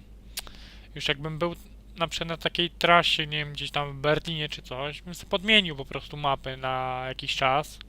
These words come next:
i bym sobie pograł na przykład, e, na innych terenach. A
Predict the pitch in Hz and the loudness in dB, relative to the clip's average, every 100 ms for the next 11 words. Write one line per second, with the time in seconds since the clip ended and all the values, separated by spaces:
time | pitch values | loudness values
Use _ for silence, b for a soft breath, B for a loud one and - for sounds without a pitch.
0 | B B B B B B B - 240 247 | B B B B B B B -4 -2 -2
1 | 269 254 240 240 233 - 233 - 226 226 | 0 2 2 0 0 -2 -2 0 2 2
2 | 226 226 240 247 180 139 - 135 127 123 | 2 4 4 6 0 -4 -2 2 2 0
3 | 120 117 - 180 135 131 131 | -4 -6 -12 -6 -2 0 -2